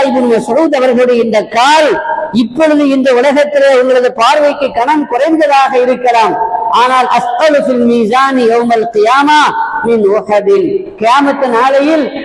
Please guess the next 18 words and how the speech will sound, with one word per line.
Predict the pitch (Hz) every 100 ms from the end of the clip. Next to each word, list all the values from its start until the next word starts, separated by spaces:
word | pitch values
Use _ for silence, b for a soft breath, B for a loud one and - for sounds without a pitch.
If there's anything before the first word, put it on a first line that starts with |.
| 330
அந்த | 254 226 202 - 202
எடை | 262 294 277
குறைந்த | 247 269 302 285 277
அந்த | 262 254 240 180 - - -
மெலிதாக | 240 311 311 294 294 285
இருக்கக்கூடிய | 277 285 285 285 277 269
அந்த | 247 233 233
கால் | 240 294 302 208 - - 190
உஹது | 262 339 349 320
மலையை | 294 294 294 285
விட | 311 262
கனமானதாக | 240 302 285 277 262 262 240 233
இருக்கும். | 233 226 220 214
அந்த | 233 240
அளவிற்கு | 262 302 294
ஒரு | 269 220
அந்தஸ்து | 240 277 294 294 202
கனமானது, | 226 285 254 226 190 180